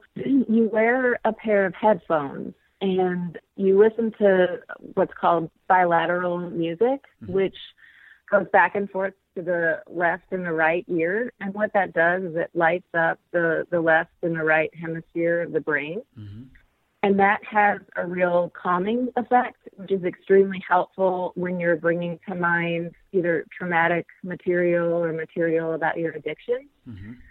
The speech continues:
Speaker 1: And then the therapist helps you to find either a single brain spot or, uh, double brain spots, and will hold up a, a pointer for you to, to focus on the spots.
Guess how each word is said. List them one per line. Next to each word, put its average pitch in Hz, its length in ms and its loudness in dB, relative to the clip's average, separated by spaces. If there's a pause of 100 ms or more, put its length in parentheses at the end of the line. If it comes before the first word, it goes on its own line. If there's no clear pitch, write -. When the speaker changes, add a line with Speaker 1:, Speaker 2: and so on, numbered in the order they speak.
(240)
Speaker 1:
And 208 160 2
then 220 220 4
the 208 80 4 (100)
therapist 220 640 2 (160)
helps 214 420 0 (100)
you 202 420 2 (100)
to 165 180 -2
find 180 540 0 (240)
either 180 460 2
a 175 140 -12
single 202 300 2
brain 196 480 0
spot 190 460 -2 (100)
or, 160 400 -2
uh, 147 300 -6 (280)
double 185 320 2
brain 196 460 0
spots, 190 420 0 (360)
and 180 400 0 (100)
will 185 140 -4
hold 196 320 2
up 196 240 4
a, 160 340 6
a 180 60 -4
pointer 185 520 -2
for 180 120 -6
you 175 200 4 (140)
to, 160 320 2
to 170 160 -10
focus 175 480 2
on 170 200 2
the 151 180 0
spots. 165 420 4